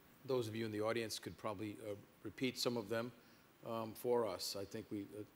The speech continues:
there's extraordinary excitement about cell and gene therapy, uh, real kinetic energy, um,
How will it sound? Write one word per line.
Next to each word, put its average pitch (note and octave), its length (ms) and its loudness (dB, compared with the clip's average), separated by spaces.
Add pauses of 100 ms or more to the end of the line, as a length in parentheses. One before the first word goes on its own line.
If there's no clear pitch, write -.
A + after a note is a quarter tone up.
there's G#2+ 200 -4
extraordinary B2 680 8
excitement B2 640 2
about G#2+ 340 -4
cell A2+ 240 2
and G#2+ 80 -4
gene G#2 280 -6
therapy, A#2+ 420 0 (640)
uh, G#2+ 420 -2
real A#2+ 160 4
kinetic A#2+ 400 4
energy, B2+ 520 4 (200)
um, A2+ 360 -4